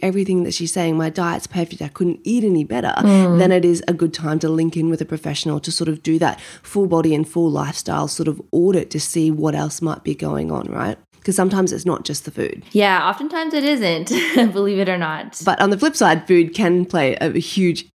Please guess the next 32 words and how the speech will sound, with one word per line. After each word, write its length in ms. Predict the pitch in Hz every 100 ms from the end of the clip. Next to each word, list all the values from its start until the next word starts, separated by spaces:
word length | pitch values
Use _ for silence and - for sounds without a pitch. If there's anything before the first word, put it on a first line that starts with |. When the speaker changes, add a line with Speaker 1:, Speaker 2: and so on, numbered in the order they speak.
| -
Speaker 1:
impact 380 | 180 175 - -
as 100 | 156
well, 200 | 165 -
can't 280 | 190 143 95
it? 80 | -
Speaker 2:
Yes, 380 | 220 160 -
exactly, 520 | - 196 180 170 160 -
yeah. 220 | - - - -
Speaker 1:
<laughs> 640 | 175 185 - - 370 427
All 80 | -
right, 100 | 202
well, 160 | 202 226
besides 560 | 208 247 233 233 269
the 120 | - 320
fish 200 | 247 208
oils 220 | 175 170
and 120 | 165
the 120 | 156
omega-threes, 640 | 151 143 147 - - - -
are 80 | 185
there 140 | 196
any 200 | 220 269
other 140 | 262
supplements 540 | 214 185 - 165 156 -
that 100 | 170
you 180 | 170 170
think 300 | - 165 -
there 260 | 165 160
is 160 | 160 156
some 140 | 160
sort 160 | 156
of 100 | 156